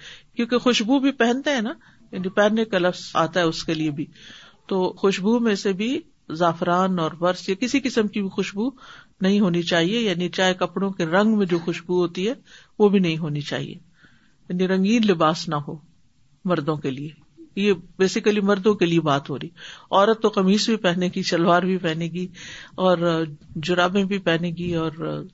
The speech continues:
سر کے اوپر اسکارف یا چادر لے گی، وہ سب کچھ پہنے گی۔ یہاں پر محرم سے مراد مرد محرم ہے۔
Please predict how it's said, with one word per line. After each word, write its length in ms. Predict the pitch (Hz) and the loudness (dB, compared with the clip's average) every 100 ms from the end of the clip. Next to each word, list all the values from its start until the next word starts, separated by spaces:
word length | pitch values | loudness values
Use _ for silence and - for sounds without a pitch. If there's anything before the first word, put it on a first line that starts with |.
| - | -2
سر 180 | 202 190 | 0 2
کے 140 | 208 | 0
اوپر 220 | 190 185 160 - | 0 0 -2 -8
اسکارف 460 | - 185 185 185 185 | -4 2 2 2 -2
یا 200 | 165 160 151 | -2 -2 -2
چادر 340 | 185 170 185 185 | 2 2 2 2
لے 160 | 175 | 4
گی، 260 | 165 190 - - - - 220 | 4 2 -4 -6 -12 -6 0
وہ 100 | 233 | 2
سب 240 | 277 269 | 2 2
کچھ 200 | 277 - | 0 2
پہنے 240 | 170 151 | 0 0
گی۔ 200 | 151 139 - _ | -4 -10 -16 _
یہاں 240 | 185 190 220 | 0 2 2
پر 200 | 220 196 190 - _ - | 2 0 -2 -14 _ 0
محرم 340 | 196 202 226 | 4 6 4
سے 140 | 214 185 | 2 2
مراد 280 | 175 185 190 175 | 4 4 2 0
مرد 320 | 185 220 220 170 | 2 4 4 2
محرم 400 | 165 147 139 | 2 4 2
ہے۔ 100 | 139 | -2